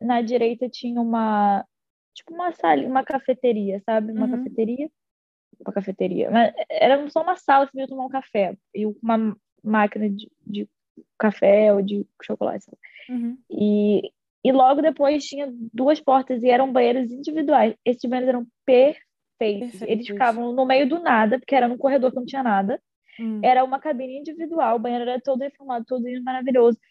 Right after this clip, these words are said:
Speaker 1: Era lindo, mas assim, era uma coisa que você sabia. Se você ia lá, era pra cagar. Mas tudo bem, porque aí
Speaker 2: Sim.
Speaker 1: também a pessoa que tava ali fo-, fora esperando pra entrar também tá querendo cagar.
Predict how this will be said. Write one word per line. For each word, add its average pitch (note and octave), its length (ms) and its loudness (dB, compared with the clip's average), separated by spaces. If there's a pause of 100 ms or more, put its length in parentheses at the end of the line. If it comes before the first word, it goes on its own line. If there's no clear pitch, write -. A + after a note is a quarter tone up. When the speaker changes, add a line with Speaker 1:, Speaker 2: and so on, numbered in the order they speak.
(420)
Speaker 1:
Era D4+ 220 6
lindo, A4 380 -2
mas B3 200 0
assim, B3+ 460 -6
era B3+ 220 4
uma E4 160 -6
coisa C4+ 240 0
que C4 100 -16
você D4 120 -10
sabia. C#4+ 760 -4
Se G#3+ 80 -8
você A3+ 260 -4 (200)
ia C4 360 2
lá, A3+ 320 6
era C#4 200 4
pra D#4 100 -4
cagar. D#4+ 380 -2
Mas F4 140 -10
tudo C5 140 -8 (100)
bem, G4 340 -4 (140)
porque C4+ 260 -6
aí D4 180 2
Speaker 2:
Sim. - 20 -4
Speaker 1:
também D#4+ 580 -4 (880)
a C4+ 120 4
pessoa D#4 360 0
que - 80 -20
tava D4 220 0
ali C4+ 120 0
fo-, C4+ 220 0 (220)
fora B3+ 180 -2
esperando B3+ 360 -4
pra B3+ 140 -8
entrar C#4 280 -2
também E4 280 -8
tá G4 100 -4
querendo C#4 220 -2
cagar. B3+ 720 6